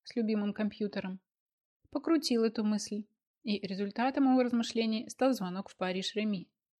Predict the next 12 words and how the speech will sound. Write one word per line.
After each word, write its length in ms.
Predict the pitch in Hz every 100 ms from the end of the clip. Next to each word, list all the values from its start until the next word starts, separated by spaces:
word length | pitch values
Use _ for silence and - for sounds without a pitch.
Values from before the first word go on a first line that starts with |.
| _ _
обладавшему 840 | 190 185 190 220 262 - 226 226 -
сложно 400 | - 240 262 254
сочинённым 560 | 240 208 196 196 202 220
статусом 580 | - 170 190 - 214 226
друга, 340 | 226 175 - _ _
собрата 520 | - 175 185 226 240
по 100 | 220
профессии, 640 | 208 202 220 208 - 185 _ _ _ -
а 100 | 202
также 480 | - 254 254 262 247
члена 360 | - 185 180 175
семьи. 460 | - 202 156 151